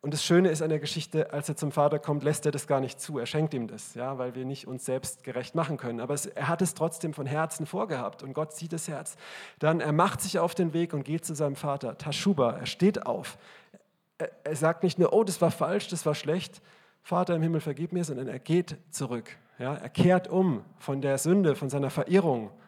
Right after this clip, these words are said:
Ja. Ähm, und dann kommt er zu seinem Vater und der Sohn sprach, „Vater, ich habe gesündigt gegen den Himmel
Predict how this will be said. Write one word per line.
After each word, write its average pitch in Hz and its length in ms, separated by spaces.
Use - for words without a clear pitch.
Ja. 147 260
Ähm, 143 460
und 175 260
dann 202 520
kommt 202 240
er 214 80
zu 214 100
seinem 180 220
Vater 165 400
und 147 100
der 147 100
Sohn 160 260
sprach, 147 400
„Vater, 180 420
ich 165 120
habe 151 140
gesündigt 151 680
gegen 131 260
den 127 140
Himmel 117 420